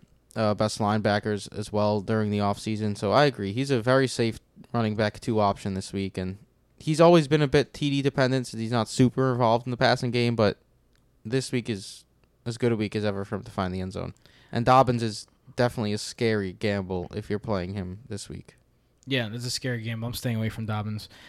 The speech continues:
Speaker 2: Um, last time we saw Mark Andrews on the field making fantasy plays, he finished as the number one overall tight end at Cleveland in week sixteen. Also finished as Q B, as, uh, tight end nine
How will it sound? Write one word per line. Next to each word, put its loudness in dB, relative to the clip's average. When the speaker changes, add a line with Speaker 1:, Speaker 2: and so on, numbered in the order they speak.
Speaker 2:
Um, 6
last 8
time 6
we 2
saw 6
Mark 2
Andrews -4
on -4
the -4
field 0
making 0
fantasy 2
plays, 2
he 0
finished 0
as 6
the -2
number 4
one 2
overall 2
tight 0
end 4
at 0
Cleveland 0
in 4
week 2
sixteen. 0
Also 6
finished 0
as 0
Q 0
B, -4
as, 0
uh, 0
tight 4
end 2
nine 2